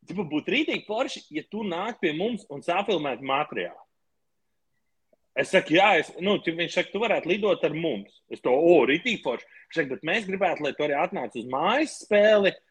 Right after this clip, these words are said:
Viņš saka, un, ā, nu, kā vairāk darba piedāvājums, nevis kā, nu, kad, ā,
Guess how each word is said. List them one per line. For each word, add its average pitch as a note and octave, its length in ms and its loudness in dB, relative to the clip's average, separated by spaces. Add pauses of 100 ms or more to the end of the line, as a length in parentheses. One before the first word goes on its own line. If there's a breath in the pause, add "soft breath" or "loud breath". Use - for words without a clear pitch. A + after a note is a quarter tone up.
(140)
Viņš C3 120 -6
saka, F#3 220 4
un, C#3+ 220 -2
ā, A#2+ 320 -4 (200)
nu, G#3 180 4
kā D3 220 6
vairāk D#3 400 2
darba A3+ 380 2
piedāvājums, F3 760 -2
nevis F3 300 -4
kā, C3+ 400 0
nu, A3 100 -8
kad, D#3+ 260 0
ā, C3 200 -4